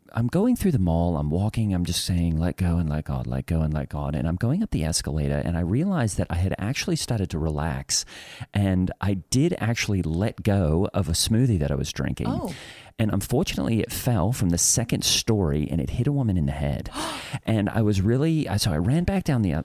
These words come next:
Speaker 1: escalator. I was just, you know, concerned that something had happened. Hallie, guess what?
Speaker 2: What?
Speaker 1: Uh, security came. Uh, I apologized to her. She was sort of covered in this smoothie. And then we realized she'd been shoplifting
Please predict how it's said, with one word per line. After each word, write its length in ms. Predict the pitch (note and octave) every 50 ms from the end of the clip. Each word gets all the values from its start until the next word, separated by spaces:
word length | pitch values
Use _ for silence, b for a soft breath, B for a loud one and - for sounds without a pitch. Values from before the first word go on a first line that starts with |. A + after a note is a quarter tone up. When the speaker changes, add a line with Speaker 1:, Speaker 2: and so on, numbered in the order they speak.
| - -
Speaker 1:
escalator. 560 | G2 F#2 - - E2+ F2 F2 E2+ E2 E2 -
I 80 | - C#2
was 160 | D#2 D#2 D#2
just, 260 | - D2+ - - - -
you 80 | - F#2
know, 160 | D2+ C2+ C2 - - -
concerned 480 | - F#2+ F2 - - B2 A#2+ A#2 A2
that 100 | F2 -
something 260 | - G#2+ G2 - F#2
had 100 | F2+ D#2+
happened. 440 | D2+ D#2+ E2 D2+ E2+ - E2+ C#2 C#2+
Hallie, 500 | D#2+ G2+ G#2+ G#2+ G#2 D#2 D2+ E2 - - _ _ _ _ _ _ _ _ _ _ _
guess 240 | - A#2 - - D#2+
what? 240 | C#2 C2+ - - - _ _ _ _
Speaker 2:
What? 160 | B D#4 E4+ D#4 A3 E3 D#3 B B B B B B B B B _ _ _ _ _ _
Speaker 1:
Uh, 320 | - G2 F2 D#2+ E2 D2+ - - -
security 480 | - - - - - A2 A2 A#2+ C3+
came. 420 | C3+ - - C#2 C2+ C2+ D#2+ F#2+ G2+ - _ _ _ _ _ - b b b b b b b b b _ _
Uh, 300 | F2 D#2+ D2+ D#2 D#2 B1 - - _ _ _ _ -
I 60 | D#2+
apologized 600 | E2 - E2+ F2+ F#2 G2 F#2+ G2+ F#2+ G2 F#2 - -
to 80 | G2
her. 80 | F#2 F#2
She 120 | - -
was 80 | D2+ -
sort 180 | - - C2+
of 80 | A#1+ - - _ _ _ _
covered 260 | - - A2+ A2+ G#2
in 100 | F#2+ F2+
this 200 | F2 E2+ - -
smoothie. 460 | - E2+ E2 D#2+ C#2+ D#2 D2+ D2 - - _
And 220 | - F#2 E2 D#2 E2
then 340 | F2 E2 E2 D#2+ D2+ D2 - - _ _ _ _ _ _
we 100 | - F#2+
realized 680 | E2 E2 F2+ G#2 B2 A#2+ D#2+ C#2 C2+ C#2 C#2+ - - -
she'd 260 | - - - - B2+ -
been 120 | - D#3+
shoplifting 840 | C3 - - - D2+ D#2+ - - - D2 - - - A#1+ A#1+ A#1+ -